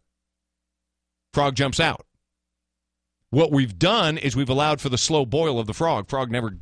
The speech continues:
never jumps out, gets acclimated to the water. The marketplace has become acclimated to Obamacare to the extent that now to unravel it is gonna be really difficult. Have to, but it's gonna be really difficult. We would have been better. The Republicans strategically were wrong.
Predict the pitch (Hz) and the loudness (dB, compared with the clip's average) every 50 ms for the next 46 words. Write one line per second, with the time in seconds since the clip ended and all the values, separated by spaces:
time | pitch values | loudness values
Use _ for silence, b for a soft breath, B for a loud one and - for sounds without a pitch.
0 | - - 127 120 110 110 98 113 110 101 143 147 123 95 90 113 101 - 113 107 | -10 -6 -4 -2 -2 -2 -2 -2 -2 -2 -2 -2 -2 -2 -4 -6 -4 -4 -4 -4
1 | - 120 110 107 104 98 92 95 87 95 113 139 143 - - - - _ _ _ | -4 -4 -2 -2 -2 -4 -6 -6 -4 -4 -4 -4 -4 -6 -8 -10 -16 _ _ _
2 | _ _ _ _ _ _ b b b b b - 120 135 156 185 185 180 117 - | _ _ _ _ _ _ b b b b b -2 0 2 2 2 2 2 2 2
3 | 160 147 - 147 131 131 143 - 160 143 135 - - 143 151 170 - 170 156 147 | 2 2 0 0 -2 -2 -2 0 0 -2 -2 -2 0 0 0 0 0 0 0 2
4 | 131 127 120 120 - 135 127 113 104 127 139 180 185 151 - - 120 110 113 - | 2 0 0 0 0 0 0 0 2 0 2 2 0 -2 -2 -2 -2 -2 -2 -2
5 | - 123 123 117 101 - - 147 135 117 - 117 87 117 139 175 190 185 156 127 | -4 -2 -2 -2 -2 -2 -2 -2 -2 -2 -4 -4 -2 0 0 0 0 0 -2 -2
6 | b b b b b b - 160 - 170 135 123 131 143 175 190 180 147 135 - | b b b b b b -4 0 0 0 0 2 2 2 2 2 2 0 0 0
7 | 139 135 - 156 151 139 127 127 139 131 123 123 143 185 180 - 85 - - _ | -2 -2 -2 -2 -2 0 0 0 0 0 0 0 -2 -4 -4 -6 -6 -8 -10 _
8 | _ _ _ _ _ _ _ - - 208 269 269 - 285 202 185 233 - _ _ | _ _ _ _ _ _ _ 0 2 2 2 2 0 -2 -2 -2 -4 -6 _ _
9 | _ _ _ _ _ _ _ _ _ _ _ _ _ _ _ _ _ _ _ _ | _ _ _ _ _ _ _ _ _ _ _ _ _ _ _ _ _ _ _ _
10 | _ _ _ 107 131 143 139 - 165 156 135 127 120 127 139 139 139 135 127 120 | _ _ _ -4 -2 -2 -2 -2 0 0 0 0 0 0 -2 0 0 -2 -2 -2
11 | 165 - 170 127 113 73 69 B B B B B 123 143 151 165 165 160 180 196 | -4 -4 -6 -6 -8 -8 -8 B B B B B 0 2 4 4 2 2 2 0
12 | 185 139 139 120 113 127 135 123 120 117 - 139 139 147 131 160 151 139 - - | 0 0 0 0 0 -2 -2 -4 -4 -4 -4 -2 -2 -2 -4 -4 -6 -6 -6 -8
13 | 147 - 127 120 101 120 - - 147 139 147 156 147 170 - 127 - - | -4 -2 -2 -2 -2 -4 -6 -6 -6 -6 -6 -4 -4 -4 -4 -4 -6 -8